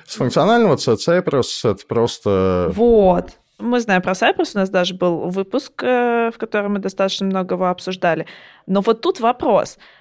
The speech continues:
Speaker 2: А вот этот разработчик, который делает какие-то изменения в, а, вашем фронтенде, он пишет вот все эти виды тестов прям, собственно, в, там же, где он и делает изменения?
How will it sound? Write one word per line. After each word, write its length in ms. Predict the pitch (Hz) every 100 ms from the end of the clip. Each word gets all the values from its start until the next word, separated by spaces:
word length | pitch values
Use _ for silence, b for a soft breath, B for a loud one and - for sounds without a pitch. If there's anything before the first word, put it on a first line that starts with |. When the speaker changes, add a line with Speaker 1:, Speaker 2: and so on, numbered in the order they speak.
| b _ -
Speaker 2:
А 560 | 190 190 190 190 214 202
вот 180 | 240 285
этот 240 | 262 254
разработчик, 760 | 247 277 254 170 165 - 190 -
который 400 | 208 214 240 233
делает 340 | 214 214 208
какие-то 440 | 208 202 196 185 190
изменения 720 | 196 202 196 185 180 175 175
в, 60 | -
а, 680 | 175 175 170 170 170 170 170 180
вашем 560 | 180 175 - 170 160
фронтенде, 800 | - 190 180 151 180 185 208 349 B B -
он 240 | 226 254
пишет 460 | 262 254 254 226 -
вот 260 | 208 - -
все 640 | - - - 220 220 208
эти 180 | 202 -
виды 280 | 185 190 185
тестов 520 | 190 285 - 190 -
прям, 480 | - 190 190 180 170 -
собственно, 420 | 190 185 - 185
в, 480 | 190 185 180 180 175
там 240 | 208 202 196
же, 260 | 185 180 175
где 280 | 180 190 185
он 200 | 180 180
и 60 |
делает 360 | 180 185 180 185
изменения? 600 | 180 196 269 370 196